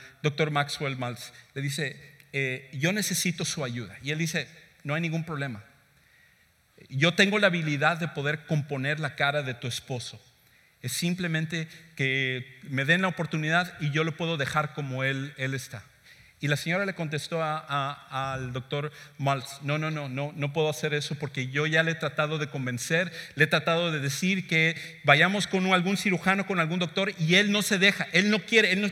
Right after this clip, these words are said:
quiere escuchar nada. Es más, él no me habla, no contesta nada de lo que yo le digo".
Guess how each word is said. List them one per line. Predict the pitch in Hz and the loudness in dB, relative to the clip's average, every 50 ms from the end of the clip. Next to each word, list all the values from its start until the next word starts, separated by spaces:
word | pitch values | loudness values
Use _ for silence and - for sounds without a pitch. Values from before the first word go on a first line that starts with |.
| - - | -2 -2
quiere | 226 233 220 | 0 0 0
escuchar | - - - 180 185 - 196 180 | 0 -2 -4 -2 4 4 4 4
nada. | 185 202 202 202 165 180 | 6 2 2 2 0 -2
Es | 175 175 | -2 -2
más, | 214 208 185 - - | -2 -2 -2 0 2
él | 214 214 233 | 2 2 2
no | 240 233 | 0 0
me | 233 233 226 | 0 2 2
habla, | 220 226 233 247 240 208 180 143 - - - - - - - - - - - _ - | 2 2 2 2 0 -2 -4 -4 -6 -14 -20 -20 -20 -20 -20 -20 -20 -20 -18 _ 2
no | 151 175 208 247 240 | 4 6 6 6 4
contesta | 247 233 190 - 240 220 - 240 226 | 2 0 2 2 0 0 2 0 2
nada | 214 214 220 240 240 | 2 2 2 2 2
de | 220 214 | 2 2
lo | 190 185 - | 2 2 2
que | - 175 165 | 2 2 4
yo | 175 180 | 4 2
le | 175 175 160 | 4 4 2
digo". | 160 170 143 113 | 2 2 0 0